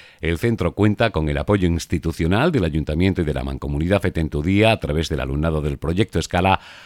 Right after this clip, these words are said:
así como del voluntariado del colectivo conservacionista Cúrica Ecologistas en Acción Monesterio.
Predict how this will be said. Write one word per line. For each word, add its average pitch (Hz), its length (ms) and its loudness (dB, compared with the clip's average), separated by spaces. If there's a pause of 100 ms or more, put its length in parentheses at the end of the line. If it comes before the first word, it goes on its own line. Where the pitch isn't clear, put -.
(120)
así 95 220 0
como 202 180 4
del 135 140 6
voluntariado 98 640 2
del 92 160 0
colectivo 82 440 2
conservacionista 78 720 -2
Cúrica 76 300 0
Ecologistas 78 760 -2
en 92 120 -2
Acción 76 380 0 (400)
Monesterio. - 640 0